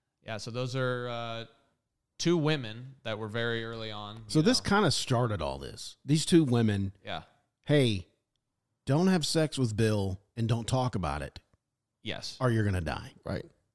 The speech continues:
Speaker 1: Right.
Speaker 2: This was the start of that.
Speaker 1: It really was.
Speaker 2: So it's either, if anybody else is gonna have sex with Bill, it's either I'm gonna keep my mouth shut or I'm not gonna have sex with Bill.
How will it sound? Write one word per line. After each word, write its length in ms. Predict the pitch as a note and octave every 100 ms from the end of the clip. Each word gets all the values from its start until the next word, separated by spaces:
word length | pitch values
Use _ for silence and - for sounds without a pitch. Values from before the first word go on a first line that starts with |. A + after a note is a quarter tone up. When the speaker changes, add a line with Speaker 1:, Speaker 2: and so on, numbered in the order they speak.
| -
Speaker 1:
Right. 260 | F2+ B1+ -
Speaker 2:
This 180 | C3 -
was 100 | C3+
the 80 | A2+
start 300 | G#2+ G#2+ F#2
of 60 | C#2
that. 200 | - - _ _ _ _ _ _ _ _ _ _ _ _ -
Speaker 1:
It 140 | D3+
really 220 | D3+ G3 A#2+
was. 400 | C3+ - - -
Speaker 2:
So 200 | - E3
it's 160 | D#3+ E3
either, 420 | G3 D#3+ D3 C3+ -
if 160 | B2+
anybody 340 | F#3 G3 D3 C#3
else 180 | C#3+
is 80 | C#3
gonna 180 | C3+ B2
have 260 | C3 B2+ G#2+
sex 320 | A#2 A#2+ -
with 140 | A#2+
Bill, 340 | C#3 E3 F3 - -
it's 160 | A#2+ C#3+
either 200 | B2+ A2+
I'm 60 |
gonna 120 | C3 A#2+
keep 160 | C#3+
my 80 | G#2+
mouth 260 | F#2 C3+ D#3
shut 360 | - G#3+ A3 _ _ -
or 160 | A#2 A2
I'm 100 | A2
not 160 | A2+
gonna 140 | G2 D#2+
have 160 | D2+
sex 260 | - E2 -
with 120 | D2+
Bill. 320 | D2+ - -